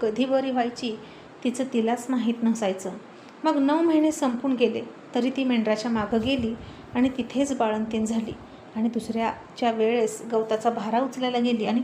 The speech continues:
कळ आली. नशिबानं तिचं बाळंतपण सुद्धा सोपं होतं, एक दोन कळा यायच्या आणि लगेच ती सुटायची. मग हाका मारून आजूबाजूच्या बायकांना बोलावून घ्यायची,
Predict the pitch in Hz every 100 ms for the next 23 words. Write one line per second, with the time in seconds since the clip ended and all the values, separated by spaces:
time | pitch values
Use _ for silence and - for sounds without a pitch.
0 | - 277 277 269 226 240 - - - 285
1 | 269 269 269 285 247 254 240 220 220 226
2 | 233 - 233 226 - 233 214 247 - 233
3 | - 240 247 - - - - - - 233
4 | 233 233 262 262 247 247 220 220 254 254
5 | 247 214 247 - 302 - 247 269 262 226
6 | - - - - - 294 294 233 226 277
7 | 277 269 277 240 240 254 247 254 269 247
8 | 226 226 240 247 220 214 220 247 240 220
9 | -